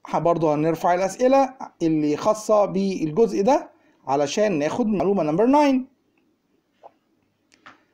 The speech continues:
ناين بيقول لي إيه؟ مهم أوي ناين دي، خلي بالنا.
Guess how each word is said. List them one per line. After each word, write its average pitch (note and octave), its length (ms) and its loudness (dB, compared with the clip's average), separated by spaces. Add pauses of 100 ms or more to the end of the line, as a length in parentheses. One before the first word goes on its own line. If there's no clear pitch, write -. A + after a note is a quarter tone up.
(240)
ناين F4+ 260 4
بيقول D#4+ 180 6
لي C#4 80 2
إيه؟ - 180 -10 (540)
مهم F4 220 2
أوي D#4+ 220 2
ناين G#3 200 0
دي، B2 140 -10 (240)
خلي D#4+ 200 0
بالنا. B2+ 280 -2